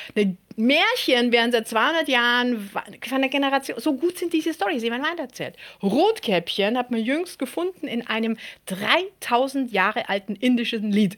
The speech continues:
Kleines Mäd-, also Märchen heißen dort ja Lieder. Mädchen geht in den Wald, trifft einen Tiger. Hallo, wir sind in Indien,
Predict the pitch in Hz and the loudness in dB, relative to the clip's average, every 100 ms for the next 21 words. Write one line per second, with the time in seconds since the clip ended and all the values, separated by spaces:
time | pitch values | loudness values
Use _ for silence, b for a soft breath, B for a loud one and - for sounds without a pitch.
0 | - 208 214 269 330 - - b b 226 | -2 2 4 2 -2 -4 -14 b b 2
1 | 269 202 185 180 165 - 175 185 196 208 | 2 -4 -6 -8 -12 -16 -10 -2 -2 -2
2 | 208 185 180 147 143 139 160 214 185 170 | -4 -4 -6 -8 -8 -6 -2 0 0 -4
3 | B B B B 208 247 330 359 370 330 | B B B B 0 2 2 0 -2 0
4 | 294 240 220 180 190 247 277 349 349 - | -2 -2 -2 -2 0 2 2 0 -4 -14
5 | - - 277 320 - - 233 202 180 160 | -16 -4 0 0 -4 -4 0 0 -2 -4
6 | - 240 247 254 294 381 523 523 - 185 | 0 2 2 4 2 2 0 -6 -6 -4
7 | 185 180 170 165 254 294 | -4 -6 -6 -4 -2 0